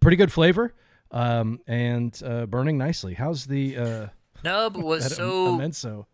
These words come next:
Speaker 2: The marketing
Speaker 1: Oh.
Speaker 2: in Nub was so great 'cause remember they had, like, these, these graphics that were, like, just, it's just the sweet spot. Like, it's a short,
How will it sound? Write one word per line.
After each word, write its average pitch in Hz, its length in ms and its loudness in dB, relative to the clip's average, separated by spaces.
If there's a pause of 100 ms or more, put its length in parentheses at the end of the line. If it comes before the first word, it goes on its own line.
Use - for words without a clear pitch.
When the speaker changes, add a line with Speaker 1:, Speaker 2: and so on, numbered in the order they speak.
(100)
Speaker 2:
The 147 80 -2
marketing 160 640 -2
Speaker 1:
Oh. 110 40 -6
Speaker 2:
in 131 220 -8
Nub 151 260 -2
was 135 160 -6
so 151 200 -6
great 143 320 -2
'cause 127 140 -10
remember 139 260 -6
they 139 100 -4
had, 135 200 -6
like, 127 200 -8
these, 123 300 -10 (200)
these 117 140 -6
graphics 135 640 -2
that 123 140 -2
were, 113 100 -2
like, 104 320 -4 (800)
just, - 360 -10
it's 113 160 -10
just - 260 -10
the 123 60 -14
sweet 143 280 -12
spot. - 280 -14
Like, - 160 -20
it's - 140 -14
a - 20 -10
short, 131 380 -4